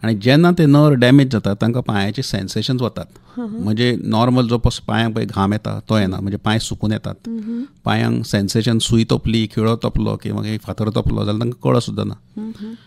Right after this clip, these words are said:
Speaker 1: इतलें जाता की ज्या पेशंटाक इतलें न्युरोपॅथी आसा, एक एकदां हुंदीर सुद्दां पांय खावन, बोटां खावन उडयता, पूण तांकां कळना.
Speaker 2: I see.
Speaker 1: So,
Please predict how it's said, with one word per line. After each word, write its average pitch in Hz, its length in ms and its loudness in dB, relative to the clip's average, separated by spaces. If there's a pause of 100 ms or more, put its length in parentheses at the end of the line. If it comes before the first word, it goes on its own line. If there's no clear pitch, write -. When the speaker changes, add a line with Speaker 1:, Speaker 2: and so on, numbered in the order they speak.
(380)
Speaker 1:
इतलें 160 300 0
जाता 143 260 2
की 143 200 0
ज्या 135 200 2
पेशंटाक 131 400 -2
इतलें - 280 -2
न्युरोपॅथी 117 480 0
आसा, 120 160 -2
एक 120 100 -2
एकदां 123 260 0
हुंदीर 107 320 4
सुद्दां 120 280 -2 (120)
पांय 123 300 -2 (320)
खावन, 107 360 0 (140)
बोटां 117 280 0
खावन 104 260 -2
उडयता, 104 300 -4
पूण 110 160 -4
तांकां 113 180 -6
कळना. 107 320 -4 (320)
Speaker 2:
I 262 80 -10
see. 269 300 -12 (380)
Speaker 1:
So, 135 140 0